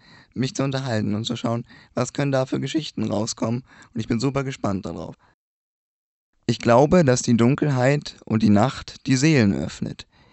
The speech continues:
Dieses Zitat stammt vom Jürgen Domian. Er selbst hat von neunzehnhundertfünfundneunzig bis zweitausendsechzehn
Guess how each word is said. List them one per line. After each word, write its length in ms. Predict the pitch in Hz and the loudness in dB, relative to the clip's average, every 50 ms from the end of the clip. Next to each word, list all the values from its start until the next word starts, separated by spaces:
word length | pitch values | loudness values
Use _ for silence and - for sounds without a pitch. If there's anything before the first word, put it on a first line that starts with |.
| _ _ - - | _ _ -18 -12
Dieses 280 | - 107 147 147 143 - | -8 -4 -4 -4 -4 -4
Zitat 540 | - - 113 - - 113 107 123 139 - - | -4 -4 -4 0 2 2 4 4 2 0 -2
stammt 260 | - 135 127 131 - | -2 0 0 0 0
vom 140 | - 120 113 | 0 2 2
Jürgen 320 | 104 107 113 123 143 143 | 4 4 4 2 0 0
Domian. 560 | 165 156 135 107 98 76 69 71 - - 202 - _ - _ _ _ _ | 0 2 2 2 0 0 -4 -6 -8 -10 -12 -12 _ -20 _ _ _ _
Er 220 | - - 117 120 113 | -2 2 2 4 4
selbst 420 | 123 143 180 208 - - - - | 4 2 0 0 -4 -6 -6 -4
hat 140 | 131 113 - | -4 -4 -4
von 180 | - 110 107 | -2 0 2
neunzehnhundertfünfundneunzig 1000 | 113 113 123 143 - 262 110 - - - 131 117 110 104 104 117 135 - - 269 - | 4 2 2 0 0 -2 -2 -2 -2 0 0 2 4 4 4 2 0 -4 -8 -8 -6
bis 160 | - 110 - | -6 -6 -4
zweitausendsechzehn 840 | - 101 104 113 110 107 101 98 104 110 - - - - 110 117 - | -4 -4 -2 0 0 0 0 0 0 -2 -4 -6 -6 -4 -4 -4 -4